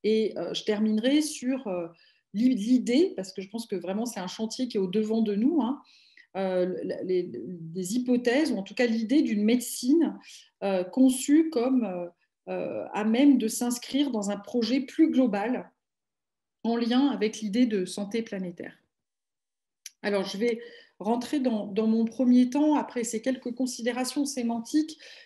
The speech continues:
qui peuvent paraître très abstraites, mais qui, euh,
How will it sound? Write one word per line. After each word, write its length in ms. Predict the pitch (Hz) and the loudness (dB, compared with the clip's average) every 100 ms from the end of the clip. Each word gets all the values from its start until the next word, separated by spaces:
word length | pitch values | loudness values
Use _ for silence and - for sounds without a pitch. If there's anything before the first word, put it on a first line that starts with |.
| _ | _
qui 120 | 226 | -4
peuvent 200 | 226 226 | -2 -2
paraître 540 | 233 233 262 254 196 196 | -4 -4 -4 -6 -10 -8
très 500 | - 262 240 226 208 | -2 0 0 0 -2
abstraites, 540 | - - - 302 311 | -4 -6 -4 -4 -2
mais 160 | 220 196 | -4 -4
qui, 320 | - 262 240 | -4 -2 -2
euh, 120 | 190 | -4